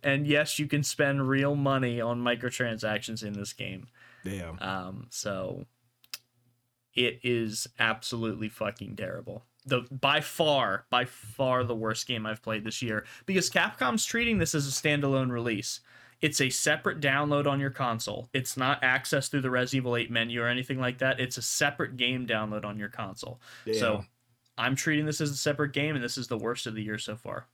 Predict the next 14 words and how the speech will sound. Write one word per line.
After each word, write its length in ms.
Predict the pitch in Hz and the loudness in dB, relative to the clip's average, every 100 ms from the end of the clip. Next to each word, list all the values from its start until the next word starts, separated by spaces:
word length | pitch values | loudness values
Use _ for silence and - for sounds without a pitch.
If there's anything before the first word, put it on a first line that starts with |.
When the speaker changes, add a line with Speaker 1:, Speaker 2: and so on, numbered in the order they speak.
| _ - - | _ -20 -4
Speaker 2:
Yeah, 520 | 147 147 147 147 135 123 - _ - | 2 6 6 6 4 0 -6 _ 2
that's, 440 | 185 196 - - _ _ _ _ _ _ _ _ _ - | 4 8 6 4 _ _ _ _ _ _ _ _ _ 2
well, 320 | 165 208 214 | 6 6 6
Speaker 1:
It's 80 | 196 | 4
a 20 | |
shame. 380 | 185 214 214 135 _ _ _ _ _ - | 4 4 2 -2 _ _ _ _ _ 2
Speaker 2:
I 160 | 175 202 | 4 8
say 300 | 214 214 196 | 8 8 8
at 40 | 185 | 8
Speaker 1:
I 60 | |
Speaker 2:
lea-, 80 | 202 | 8
Speaker 1:
love 180 | 220 247 | 6 6
Resident 320 | 160 135 131 | 4 4 2
Evil. 280 | 113 117 | 2 -2